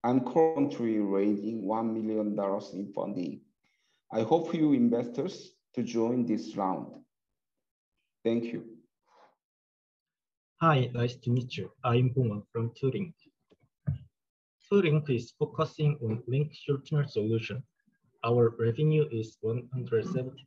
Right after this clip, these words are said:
Speaker 2: thousand dollars since in operation. We expect continued growth with continued interest in B two B solution. We launched B two C solution.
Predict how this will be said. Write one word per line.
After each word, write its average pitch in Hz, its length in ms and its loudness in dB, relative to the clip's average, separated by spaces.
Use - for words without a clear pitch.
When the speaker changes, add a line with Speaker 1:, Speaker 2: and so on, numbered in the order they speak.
Speaker 2:
thousand 120 360 -4
dollars 107 480 -2
since 135 380 -4
in 110 320 -4
operation. 104 600 -4
We 143 280 0
expect - 540 -4
continued 123 560 -2
growth 113 320 -2
with - 220 -10
continued 131 520 -2
interest 107 460 -4
in 123 300 0
B 120 80 -4
two 139 200 -4
B 131 100 -2
solution. 104 500 -4
We 147 140 4
launched 135 440 2
B 131 180 -8
two 156 120 -6
C 160 160 -8
solution. 107 600 -4